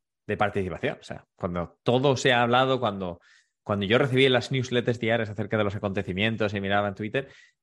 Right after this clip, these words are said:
nadie, nadie ha mencionado a Coinbase. Es como si, como si viviera en otro tipo de entorno. Entonces, Binance sí ha ganado mucho en reputación, en,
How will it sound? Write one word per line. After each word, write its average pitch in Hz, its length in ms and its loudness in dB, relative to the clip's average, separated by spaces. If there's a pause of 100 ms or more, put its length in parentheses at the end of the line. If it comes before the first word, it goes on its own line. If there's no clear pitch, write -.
nadie, 95 680 -4 (380)
nadie 110 440 -2
ha 82 60 -12
mencionado 98 420 0
a 92 60 -2
Coinbase. 87 500 -4
Es - 40 -20
como 127 220 0
si, 104 200 -6 (560)
como - 160 -16
si 101 80 -4
viviera 107 280 2
en 110 100 -2
otro 110 240 -2
tipo 113 240 -2
de 95 380 -2 (200)
entorno. 92 520 -4 (360)
Entonces, - 300 -12 (300)
Binance 131 500 2
sí 135 120 4
ha 127 60 4
ganado 117 220 2
mucho 110 200 -4
en 101 80 -4
reputación, 127 760 -2
en, 90 460 -10